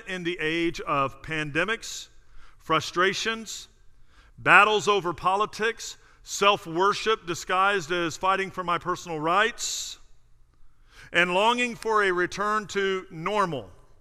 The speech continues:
Have you heard anybody say that? "I can't wait till we get back to normal." Heard anybody say that? Now, if you've said it, just nod your head like you heard someone else say it, 'cause you know I'm gonna talk about it. This longing for normal isn't a no-, isn't really, I don't know what normal was.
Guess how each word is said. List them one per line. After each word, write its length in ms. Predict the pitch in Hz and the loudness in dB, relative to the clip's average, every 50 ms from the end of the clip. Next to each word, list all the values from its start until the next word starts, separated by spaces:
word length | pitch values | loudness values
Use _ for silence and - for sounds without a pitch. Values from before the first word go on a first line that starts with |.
| - - - - - - - - | -20 -20 -20 -20 -20 -14 -6 -2
Have 120 | 196 226 240 | 0 2 4
you 60 | 254 | 4
heard 80 | 294 | 4
anybody 260 | 339 370 330 302 277 - | 4 4 4 2 2 2
say 240 | - 240 240 233 | 0 0 2 2
that? 140 | 233 233 214 | 2 2 2
"I 80 | 185 - | 0 0
can't 200 | - 196 208 202 | -2 -4 -2 -2
wait 140 | 185 185 - | -2 -2 -2
till 80 | 185 | -2
we 80 | 180 165 | -4 -2
get 100 | 175 165 | -2 0
back 180 | 175 175 160 | 0 -2 -2
to 60 | - 151 | -4 -8
normal." 320 | 156 160 165 175 180 170 - | -8 -6 -6 -8 -10 -12 -10
Heard 140 | 151 165 175 | -8 -6 -6
anybody 180 | 180 175 180 160 | -6 -6 -8 -8
say 180 | - 180 180 | -8 -12 -14
that? 200 | 175 180 185 - - - - - - - - - - - - - - - - - - - - - | -14 -16 -16 -18 -20 -20 -20 -20 -20 -20 -20 -20 -20 -20 -20 -20 -20 -20 -20 -20 -20 -20 -8 0
Now, 140 | 151 160 170 | 4 4 4
if 100 | - 196 | 4 4
you've 160 | 226 220 - | -2 -2 0
said 220 | - 170 160 160 | 0 2 2 2
it, 100 | 185 170 | 0 -2
just 300 | 156 175 160 - - - | -4 -6 -6 -8 -8 -4
nod 220 | 170 160 170 165 156 | 2 2 2 2 2
your 100 | 151 160 | 0 0
head 100 | 170 160 | 0 0
like 160 | 156 135 - | 0 -4 -4
you 60 | 151 | -6
heard 120 | 156 156 | -6 -6
someone 200 | - 151 143 135 | -8 -8 -4 -2
else 160 | 143 139 - - | -2 -2 -2 -4
say 160 | 127 117 113 | -8 -8 -8
it, 120 | 120 - - - - | -8 -10 -14 -14 -14
'cause 100 | 127 113 | -12 -10
you 60 | 123 | -8
know 80 | 139 | -8
I'm 60 | 131 127 | -8 -8
gonna 80 | 120 | -8
talk 200 | - 143 139 123 | -8 -8 -8 -8
about 220 | 127 113 104 98 - | -10 -14 -16 -16 -18
it. 60 | - - - - - - - - - - - - - - - - - - - - - - | -20 -20 -20 -20 -20 -20 -20 -20 -20 -20 -20 -20 -20 -20 -20 -20 -20 -20 -20 -20 -6 0
This 180 | 185 214 - - | 2 2 2 2
longing 560 | 208 208 214 226 254 277 277 269 262 247 226 | 0 2 4 4 6 4 4 4 0 -2 -2
for 160 | - - 208 | 0 0 0
normal 540 | 196 190 202 214 240 262 262 233 196 180 202 | 0 0 0 2 4 4 4 4 2 -2 0
isn't 280 | 233 262 277 247 311 302 | 0 0 0 0 0 0
a 40 | 262 | 0
no-, 380 | 220 202 196 196 202 208 214 - 233 | 0 2 2 4 6 4 4 4 2
isn't 280 | 277 277 269 294 240 214 | 0 0 0 -4 -4 -4
really, 440 | 208 220 240 254 247 226 214 202 - | -2 0 0 2 2 2 0 0 2
I 80 | 220 269 | 2 2
don't 140 | 285 277 | 2 2
know 60 | 285 277 | 0 0
what 120 | 269 240 | 0 0
normal 500 | 220 214 214 226 233 220 214 196 180 170 | -2 -2 -2 -2 -2 -2 -2 -4 -4 -6
was. 840 | - 156 143 156 156 170 190 214 247 269 285 - - - - - - | -8 -6 -2 0 2 4 6 4 4 2 -2 -4 -10 -12 -14 -14 -16